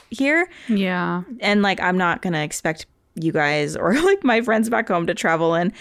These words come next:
Speaker 1: but my mom
Speaker 2: I
Speaker 1: and
Speaker 2: totally would have.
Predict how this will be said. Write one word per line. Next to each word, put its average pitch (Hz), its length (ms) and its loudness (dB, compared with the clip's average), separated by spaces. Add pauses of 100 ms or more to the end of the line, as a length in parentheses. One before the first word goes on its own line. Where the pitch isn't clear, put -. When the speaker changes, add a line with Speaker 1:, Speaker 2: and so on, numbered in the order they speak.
(260)
Speaker 1:
but 220 400 2
my 180 140 2
mom 202 240 4
Speaker 2:
I 240 60 4
Speaker 1:
and 240 140 2
Speaker 2:
totally 196 480 2
would 139 200 0
have. 85 480 -4